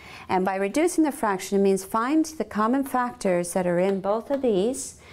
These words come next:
that will divide out so that you've got the, the most reduced fraction. In other words, you cannot divide out,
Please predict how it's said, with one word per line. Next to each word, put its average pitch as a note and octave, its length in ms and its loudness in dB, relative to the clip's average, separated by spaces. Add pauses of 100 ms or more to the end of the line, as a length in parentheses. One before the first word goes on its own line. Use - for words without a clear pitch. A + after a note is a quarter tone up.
(120)
that F#3 160 0
will F#3+ 120 0
divide G3+ 500 0
out F#3+ 400 0
so - 240 0
that F#3 120 -4
you've F#3+ 220 -4
got E3 440 -2 (340)
the, F3 300 2 (280)
the F3 300 2
most F#3+ 460 -2
reduced F3 640 -4
fraction. - 560 -8 (280)
In E3 260 -2
other F3 200 -2
words, F3 240 -4
you D3+ 80 -2
cannot F3 540 0
divide E3 360 -4
out, D3+ 380 -4